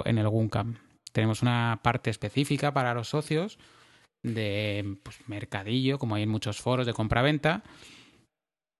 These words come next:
y que a día de hoy, pues bueno, pues están resultando que, que se están generando bastantes vendedores y clientes contentos, ¿no? Y uno de los últimos ha sido Toño este fin de semana, ¿no?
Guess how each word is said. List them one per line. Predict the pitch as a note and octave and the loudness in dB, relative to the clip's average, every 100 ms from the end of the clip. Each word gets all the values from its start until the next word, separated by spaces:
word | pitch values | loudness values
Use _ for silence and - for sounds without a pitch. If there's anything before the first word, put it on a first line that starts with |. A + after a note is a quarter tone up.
| _ - - | _ -12 0
y | D#3+ | 2
que | C#3 | 4
a | A#2+ | 2
día | A#2+ A2+ | 2 2
de | A#2 | 2
hoy, | A#2+ D3 | 2 2
pues | D#3 | 0
bueno, | G#2+ A2 | 0 -2
pues | B2+ A#2+ | -2 -4
están | - A2 G#2+ A2 | -2 0 0 0
resultando | A2 G#2 G2+ A2 A#2+ | -2 -2 0 0 2
que, | C#3+ A2+ G2+ G2 G2+ - _ _ _ _ _ - | 0 0 -2 -4 -6 -10 _ _ _ _ _ -4
que | A2+ | -4
se | - - | -2 -6
están | - G#2 | -4 -4
generando | A2+ A2 A#2 C3+ C3 | 0 0 2 2 2
bastantes | A2+ - A2+ A2 A#2 A#2 - - - - - - | 0 -2 -2 0 0 0 -4 -12 -20 -20 -10 0
vendedores | B2 A#2 A2+ A#2+ C3+ C3+ | 2 2 2 2 2 2
y | C3+ | 2
clientes | A#2+ A#2 A2+ A2+ A2 A2+ A2+ - | 2 2 2 2 2 2 0 -2
contentos, | - A2 G2 G#2+ G2 A2+ A#2 | -2 0 2 0 0 -2 0
¿no? | F3+ G3 - | -2 -2 0
Y | A#2 | 2
uno | B2+ | 4
de | C3+ C#3 C#3 | 4 4 2
los | C3+ B2 | 2 4
últimos | C#3 D3+ E3 F#3+ - - _ - | 4 4 2 -2 -4 -14 _ -6
ha | - | -4
sido | A2 C#3 C#3+ C#3+ A#2 G#2+ | 0 2 4 4 4 2
Toño | - D3 G#2+ G2+ | 4 4 4 0
este | - A2+ | 0 0
fin | A#2 | 0
de | G#2+ | 0
semana, | B2 D3+ G#2+ G2 - _ _ _ _ _ _ _ _ _ _ - | 2 2 2 -4 -10 _ _ _ _ _ _ _ _ _ _ -2
¿no? | B2+ G3 | 0 0